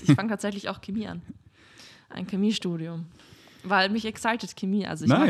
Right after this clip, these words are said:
Speaker 1: mag das
Speaker 2: nee, ist doch geil. Und, und, und dann eben, und du kannst ja gucken dann so, du
Speaker 1: Wie
Speaker 2: fängst
Speaker 1: was
Speaker 2: was an,
Speaker 1: läuft.
Speaker 2: ja, ob's dich excited, so.
Speaker 1: Genau.
Speaker 2: Ähm, und dann, und dann halt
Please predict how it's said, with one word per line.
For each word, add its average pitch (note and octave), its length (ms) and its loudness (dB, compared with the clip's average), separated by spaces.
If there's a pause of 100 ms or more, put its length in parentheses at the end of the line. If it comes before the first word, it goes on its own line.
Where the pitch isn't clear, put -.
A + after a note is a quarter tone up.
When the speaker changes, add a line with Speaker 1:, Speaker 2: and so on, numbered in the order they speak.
(120)
Speaker 1:
mag C3+ 80 0
das - 60 2
Speaker 2:
nee, E3 120 4
ist G3 100 4
doch G3+ 120 -2
geil. G#3 220 4
Und, D3 120 8
und, E3+ 100 6
und D#3+ 140 6
dann D3+ 180 6
eben, D#3 300 4
und C3+ 340 6
du C3 140 0
kannst D#3+ 220 4
ja C3+ 80 2
gucken F3 280 4
dann D3+ 300 6
so, C3 380 4 (580)
du C2 100 -4
Speaker 1:
Wie A2 80 4
Speaker 2:
fängst - 220 6
Speaker 1:
was C3+ 80 4
Speaker 2:
was G3 60 4
an, G3 60 4
Speaker 1:
läuft. - 220 -6 (320)
Speaker 2:
ja, C3 140 6
ob's A#2 180 0
dich B2 140 4
excited, B2+ 400 4
so. A2+ 100 2
Speaker 1:
Genau. E3+ 300 4
Speaker 2:
Ähm, A2 320 8
und A2 120 8
dann, A2+ 280 8
und A2 120 6
dann A2+ 140 8
halt A2 220 4